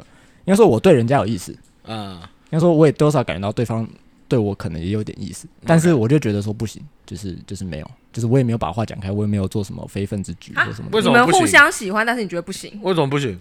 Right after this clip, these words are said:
Speaker 1: 就是
Speaker 2: 为什么不行？
Speaker 1: 因为我就觉得我跟这个女生不适合。
Speaker 2: 好，然后嘞？
Speaker 1: 对，然后后面呢，有一次呢，简单来说呢，就是，呃，好，反正那时候她有男朋友，然后她男朋友去当兵，
Speaker 2: 嗯。
Speaker 1: 然后当兵的时候呢，她那时候就很孤单嘛，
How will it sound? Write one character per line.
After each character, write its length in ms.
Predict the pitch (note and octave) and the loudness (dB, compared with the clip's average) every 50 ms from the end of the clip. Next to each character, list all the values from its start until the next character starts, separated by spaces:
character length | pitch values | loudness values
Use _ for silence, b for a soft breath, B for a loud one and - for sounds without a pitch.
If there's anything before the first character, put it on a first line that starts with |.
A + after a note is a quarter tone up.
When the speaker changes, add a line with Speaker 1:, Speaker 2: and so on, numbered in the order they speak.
| - - | -6 -4
Speaker 1:
就 100 | F#3 E3+ | 0 2
是 80 | D3 | 4
Speaker 2:
为 60 | F#3+ | 4
什 60 | C3 A#2 | 2 2
么 60 | F#2+ | -2
不 80 | G#2+ | -8
行？ 140 | A2+ G#2+ E2 - _ _ _ _ - - | -10 -10 -12 -14 _ _ _ _ -2 2
Speaker 1:
因 60 | G#3+ | 4
为 60 | B3 | 6
我 240 | C4+ F3+ A#2+ A2 A2 | 6 6 4 4 4
就 120 | A2+ F3 | 4 4
觉 160 | E3+ - A#2 | 4 2 0
得 160 | G#2+ A2 A2 G#2+ | 0 0 0 0
我 140 | G2 G2 | -2 -2
跟 160 | F#2 A2+ A#2 A#2+ | -2 -2 -2 -2
这 120 | B2 A#2+ | -2 -2
个 240 | A2 A2 G2 F2+ E2 | -2 -2 -4 -4 -4
女 160 | E2+ F2 F2 | -6 -8 -8
生 180 | F2+ G2 G2+ G2 | -6 -6 -8 -8
不 100 | - F2+ | -8 -8
适 160 | - - - | -8 -8 -8
合。 120 | - F#2 - _ _ _ _ _ _ _ - | -10 -12 -14 _ _ _ _ _ _ _ -12
Speaker 2:
好， 100 | F#2+ G#2+ | -10 -8
然 120 | G#2 G#2 G#2+ | -6 -4 -2
后 120 | A#2+ A#2+ | -2 -2
嘞？ 80 | A2 G2+ | -2 -2
Speaker 1:
对， 160 | G#2+ G2 - - - | -4 -4 -6 -6 -2
然 120 | C#3 C#3 | 2 4
后 40 | F3 | 6
后 120 | G#3+ A#3 | 8 8
面 160 | G#3 G#3 G3 F3 | 8 6 6 4
呢， 160 | D3+ C#3+ C#3+ | 4 4 4
有 140 | B2 A2+ A2+ | 2 2 0
一 20 | |
次 140 | A#2 - D#3 | 0 0 0
呢， 120 | C3+ A#2+ A#2 | 0 0 0
简 140 | - A#2+ A#2+ | 0 0 0
单 80 | D#3+ | 2
来 80 | D#3 C#3 | 2 2
说 200 | A#2+ B2 A#2+ A#2 | 0 0 0 0
呢， 180 | A2+ A2 G#2 | 0 -2 -2
就 100 | G2 A#2+ | -4 -4
是， 240 | G#2+ A2 A2 G#2+ - b b b b b b b b b b _ _ _ - | -4 -4 -4 -6 -6 b b b b b b b b b b _ _ _ -14
呃， 580 | - - G2 F#2+ F#2 F#2 F#2 F#2 F2 F#2 G2 - _ _ _ _ | -10 -8 -6 -4 -4 -4 -4 -6 -6 -8 -10 -12 _ _ _ _
好， 140 | - G#2 G2+ | -6 -4 -2
反 120 | - A2+ | 0 0
正 60 | A#2 C#3 | 2 2
那 60 | D#3 | 2
时 80 | C#3 | 2
候 160 | C3+ B2 A#2+ A#2 | 2 2 0 0
她 180 | - B2+ B2+ | 0 0 0
有 100 | A#2+ G#2 | 0 0
男 160 | G2 F2 F2+ | -2 -4 -4
朋 100 | E2+ F2 | -6 -6
友， 140 | F2+ F2+ D2+ - - _ _ _ _ _ | -6 -6 -8 -10 -14 _ _ _ _ _
然 140 | G#2+ G2 G2+ | -6 -4 -4
后 180 | A2+ A#2 A2 G#2 - | -2 -2 -4 -4 -4
她 140 | A#2 A2+ | -4 -4
男 140 | A#2 A2 G2+ | -2 -2 -2
朋 80 | G2+ G#2+ | -4 -4
友 40 | F#2+ | -6
去 120 | - G#2+ | -6 -8
当 180 | F#2+ F#2 F#2 F2+ | -6 -6 -6 -6
兵， 180 | F2 E2+ E2+ F2+ - _ - | -6 -8 -8 -10 -12 _ -18
Speaker 2:
嗯。 200 | G2 F#2+ F#2 F2+ - _ _ _ _ _ _ - | -18 -18 -18 -18 -20 _ _ _ _ _ _ -4
Speaker 1:
然 100 | B2 B2 | -2 0
后 60 | C3 | 2
当 180 | - C#3+ C#3+ C#3+ | 2 2 2 2
兵 120 | C#3+ C#3+ | 2 0
的 60 | A#2+ G2+ | -2 -2
时 100 | - G#2+ | -2 -4
候 80 | G#2+ | -4
呢， 160 | G2 F#2 F2 F#2 | -2 -4 -4 -4
她 100 | G2 G#2+ | -4 -4
那 60 | A2+ | -4
时 80 | G#2+ A2 | -4 -4
候 60 | G2 | -6
就 100 | F#2+ G#2 | -6 -6
很 100 | F#2+ F2+ | -6 -8
孤 200 | - - E2 F2+ | -10 -10 -10 -8
单 160 | F2 F#2 E2 | -8 -6 -8
嘛， 120 | F2+ D#2 | -8 -10